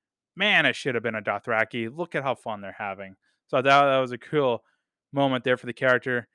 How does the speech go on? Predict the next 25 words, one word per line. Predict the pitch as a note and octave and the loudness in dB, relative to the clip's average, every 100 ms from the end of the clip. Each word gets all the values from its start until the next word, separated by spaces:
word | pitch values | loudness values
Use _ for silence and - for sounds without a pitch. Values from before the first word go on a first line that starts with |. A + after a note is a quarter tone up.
| _ - | _ -4
And | |
then | F3 | 2
the | |
last | F3+ F3+ E3+ | 6 6 4
one | F3 | 0
I | D3+ | 2
have | D#3 D3 | 2 0
is | - | -8
from | C3 | -12
Daenerys. | C3 C#3+ D#3 D3+ D3+ - _ _ _ _ | -8 -2 0 0 -2 -10 _ _ _ _
"You're | B2+ C#3 | -4 2
not | F3 F3 | 4 2
going | - D3+ D3+ D3 | 2 -2 -2 -8
to | - | -14
serve. | A2+ - B2+ B2+ B2+ B2 - _ _ _ _ _ _ - | -14 0 2 4 2 0 -10 _ _ _ _ _ _ -12
You're | A2+ A#2 | -4 -2
going | A2+ A#2 | -2 -4
to | A2 A2 | -8 -14
die." | G2+ - G2+ F#2+ F#2+ E2+ _ _ _ _ | -8 -2 -2 -2 -8 -16 _ _ _ _
So | - E3 | 0 2
I | D#3 | 4
didn't | E3 G#3+ E3 | 2 0 -4
have | C3+ E3 E3 E3+ | 4 8 8 6
this | D#3+ D#3+ | 0 -2
scene | - - D#3 D#3+ E3 E3+ | -4 -6 -4 -4 -6 -10